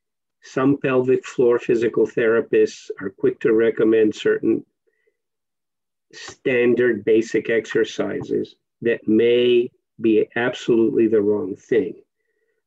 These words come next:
For instance, going back to the initial question of a lady who has just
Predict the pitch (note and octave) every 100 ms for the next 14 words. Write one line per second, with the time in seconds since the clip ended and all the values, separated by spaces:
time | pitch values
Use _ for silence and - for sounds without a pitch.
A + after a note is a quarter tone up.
0 | _ - A2+ A#2+ A2+ - G#2 G#2+ - _
1 | A#2 A#2+ A#2+ B2 - C3+ A2 A2+ A2+ -
2 | A2 - A#2+ - A#2 A2 G#2 - G#2+ G#2
3 | G#2 - _ _ _ _ _ A2+ A2+ A#2+
4 | A#2 A#2+ G#2+ G#2+ G2+ A2+ A2 -